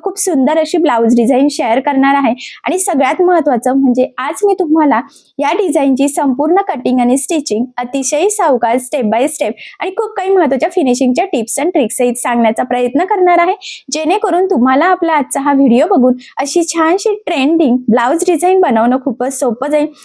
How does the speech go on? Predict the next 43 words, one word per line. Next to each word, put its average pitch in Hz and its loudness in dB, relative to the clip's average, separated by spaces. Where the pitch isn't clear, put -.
त्याबरोबर 285 0
जेवढं 285 2
शक्य 349 -4
आहे 277 0
तेवढं 269 2
सोप्या 254 -4
पद्धतीने 254 0
सुद्धा 277 2
सांगण्याचा 214 0
प्रयत्न 202 -2
करेन. - -4
ठीक 320 -6
आहे, - -8
so 370 -6
चला 311 -2
मग 392 2
वेळ 311 4
न 262 2
घालवता 285 0
आपण 302 -2
आपल्या 285 0
आजच्या 247 -2
छानशा 381 -2
व्हिडिओला 277 2
सुरुवात 226 0
करूयात. 233 0
आणि 226 2
हा 254 -2
व्हिडिओ 392 2
तुम्ही 269 2
स्किप 349 -6
न 440 2
करता 277 0
पूर्ण 247 0
नक्की 226 0
बघा, 254 0
जेणेकरून 359 2
तुम्हाला 269 0
आपला 359 0
आजचा 254 -2
हा 254 0
व्हिडिओ 240 2
बघून 254 2